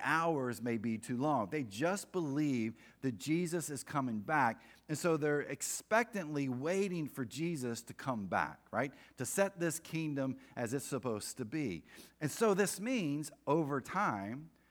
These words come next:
as more and more days pass, as more and more weeks pass, like, they don't have all the money they need to stay there. They planned for this trip. And so they've got the money they need. They've got a place to stay for as long as they need. They got the clothes that they need.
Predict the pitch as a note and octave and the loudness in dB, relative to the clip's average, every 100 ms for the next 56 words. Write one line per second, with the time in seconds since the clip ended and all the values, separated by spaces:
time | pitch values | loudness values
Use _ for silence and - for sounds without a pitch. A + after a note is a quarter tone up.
0 | _ _ F#2+ G2 G2+ G#2 C3 F#3+ G#3+ F3 | _ _ -10 -4 -2 2 2 4 2 0
1 | C3 F#2 - F2+ E2+ G#2 G#2+ A#2+ C#3 F3 | -4 -6 -6 -10 -6 -4 -2 2 2 4
2 | A#3+ F3 - - A#2 F2+ - - - - | 0 0 -8 -2 -2 -2 -6 -20 -20 -20
3 | _ - D3 - - - E3+ A#3+ A#3+ F3+ | _ -4 -4 -4 -20 -4 -2 0 0 2
4 | A3 A#3 F#3+ F3 E3+ E3+ D#3+ D#3 G3+ A3 | 4 6 6 6 4 2 2 2 0 0
5 | G3 D3+ D3 C#3+ C#3 B2 B2+ B2+ C3+ - | -4 2 2 4 2 2 2 0 -4 -6
6 | - F3 E3+ A#2+ F#2+ A2+ G#3+ - G3 G#3 | -2 0 2 2 2 2 0 0 -4 -2
7 | C3+ G2+ C3 E3 - _ _ _ - E3+ | 0 0 -4 -8 -16 _ _ _ 0 2
8 | D3 - - E3 F#2 C3+ - _ _ _ | 2 0 -4 0 0 0 -10 _ _ _
9 | _ - D3 F3+ G#3+ G#3+ G#3+ G#3 F#3 E3+ | _ -2 2 6 6 6 4 4 4 4
10 | D#3+ D3+ C#3+ B2+ D3 D3+ E3+ F#3+ F#3 F#3 | 4 2 4 2 0 2 4 4 4 2
11 | F3 - D#3+ - E3+ E3 C3+ C#3 B2+ A#2+ | 2 0 -4 2 2 2 0 0 0 0
12 | B2+ C#3+ G3 - - F3+ F#3 F3+ D#3+ - | 0 0 0 -2 0 4 4 4 0 0
13 | C3 A2+ A2 | 0 2 0